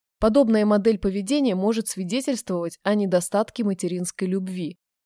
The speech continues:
При такой базе мы ищем женского одобрения всю оставшуюся жизнь. В лёгких проявлениях подобное поведение свойственно очень многим,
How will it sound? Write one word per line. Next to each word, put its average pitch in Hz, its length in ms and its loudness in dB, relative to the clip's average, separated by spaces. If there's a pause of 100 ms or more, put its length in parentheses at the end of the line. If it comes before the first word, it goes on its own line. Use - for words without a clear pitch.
При 214 140 0
такой 226 360 2
базе 254 340 2
мы 214 240 0
ищем 208 460 -4
женского 185 480 -2
одобрения 190 680 0
всю 180 320 -4
оставшуюся 180 720 -2
жизнь. 175 320 -4 (540)
В 190 100 -2
лёгких 254 340 2
проявлениях 240 600 0
подобное 208 420 2
поведение 202 540 0
свойственно 196 680 -2
очень 208 400 0
многим, 180 560 0